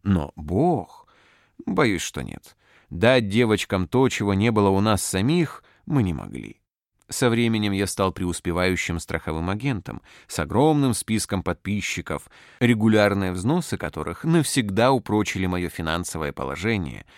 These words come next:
сделав меня пожизненным членом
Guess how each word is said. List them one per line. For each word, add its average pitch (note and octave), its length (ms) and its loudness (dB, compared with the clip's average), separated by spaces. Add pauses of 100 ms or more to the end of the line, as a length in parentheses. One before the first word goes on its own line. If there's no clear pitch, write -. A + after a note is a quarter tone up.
(240)
сделав E3+ 480 0
меня C#3+ 420 2 (260)
пожизненным C3 680 2
членом A#2 480 0